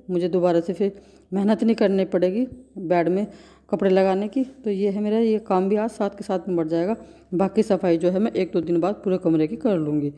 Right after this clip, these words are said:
तो बस एक सारे बैग जो है मैंने निकाल लिए हैं, जो कपड़े मुझे निकालने थे वो सारे कपड़े मैंने निकाल लिए हैं, जो हमारे गर्मी में पहनने जाने वाले हैं। और जो मुझे कपड़े रखने के कपड़े थे मोटे मोटे,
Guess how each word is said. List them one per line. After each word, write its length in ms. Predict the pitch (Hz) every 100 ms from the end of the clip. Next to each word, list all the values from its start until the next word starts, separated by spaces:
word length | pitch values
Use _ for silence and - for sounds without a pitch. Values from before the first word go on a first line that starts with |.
| - - - -
तो 40 |
बस 180 | 202 226
एक 100 | 233
सारे 160 | 170
बैग 260 | 165 175 170
जो 100 | 175
है 60 | 180
मैंने 160 | 175
निकाल 320 | 180 170 175 175
लिए 180 | 175 202
हैं, 200 | 240 247 - - -
जो 160 | 220
कपड़े 240 | 226 233 240
मुझे 220 | 233 247
निकालने 460 | 233 240 226 226 226
थे 80 | 262 262 - -
वो 120 | 185
सारे 220 | 196 180
कपड़े 240 | 175 170 185
मैंने 180 | 190 180
निकाल 400 | 175 196 196 208
लिए 220 | 214 220
हैं, 160 | 254 262 - - - _
जो 80 | 208
हमारे 260 | 196 180 185
गर्मी 300 | 185 175 190
में 100 | 190
पहनने 320 | 190 190 185
जाने 260 | 185 185 190
वाले 220 | 190 190
हैं। 160 | 233 247 - - _
और 80 | 190
जो 120 | 180
मुझे 220 | 226 214 226
कपड़े 280 | 202 208 196
रखने 340 | 202 214 208
के 80 | 208
कपड़े 280 | 202 190 185
थे 120 | 208
मोटे 260 | 196 190 190
मोटे, 280 | 185 220